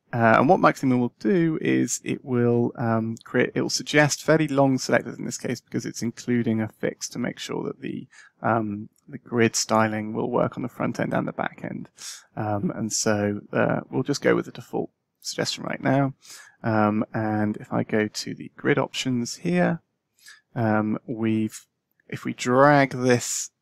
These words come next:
here, I can create three columns. Um, or if I drag it a little bit wider, we can create four columns. And, uh, I can, say, make the individual items, I can make them wider, or I can reposition them. I can move this down,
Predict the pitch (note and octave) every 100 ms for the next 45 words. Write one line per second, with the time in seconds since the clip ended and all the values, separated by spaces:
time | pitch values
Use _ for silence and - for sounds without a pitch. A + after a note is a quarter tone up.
0 | _ - C#3 D3+ C3 A#2 - - - -
1 | B2 B2 - B2 C#3 E3 F3+ - - -
2 | - _ - A2+ G#2+ G#2+ G#2 G#2 - B2
3 | A2+ - A#2 - - - - - - -
4 | - - - - D3 D#3+ D#3+ D#3 D3 C#3
5 | - - - - C3 B2+ - A#2+ A#2 A#2+
6 | - - - - - - A2 G#2+ G#2 G#2
7 | G#2 - B2 A2 G#2+ G#2+ G#2+ B2 - A#2
8 | A2 A2+ A2 - _ _ - - B2 B2
9 | - - _ _ _ C#3+ - - - B2
10 | - - - - - - - - E3 -
11 | - - - C#3 - - C3 C#3 D3 C#3
12 | C3+ B2+ - - - - _ - - -
13 | - - - - - B2 - B2 A#2+ B2
14 | A#2+ C#3+ - - - - - - - -